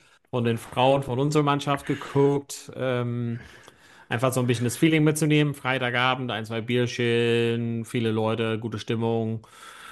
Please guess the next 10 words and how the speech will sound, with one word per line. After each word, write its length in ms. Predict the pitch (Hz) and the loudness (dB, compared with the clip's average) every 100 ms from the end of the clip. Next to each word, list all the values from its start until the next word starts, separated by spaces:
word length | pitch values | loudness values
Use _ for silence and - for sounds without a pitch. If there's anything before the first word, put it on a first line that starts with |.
| - - | -16 -4
Äh, 260 | 104 104 | 0 0
genau, 200 | 104 101 | 0 -2
Tourist 400 | 98 120 113 - | 0 2 2 2
Trap, 360 | 123 113 113 - - - | 0 0 -2 -12 -14 -8
sieben 400 | 117 110 120 117 | -4 -2 -2 0
Euro 280 | 107 110 110 | 0 0 0
sechzig 500 | 113 110 - 113 - | 0 -4 -4 -6 -4
für 100 | 110 | -4
ein 120 | 101 | -4
Bier. 640 | 107 110 110 113 110 107 | -2 -2 0 0 -2 -6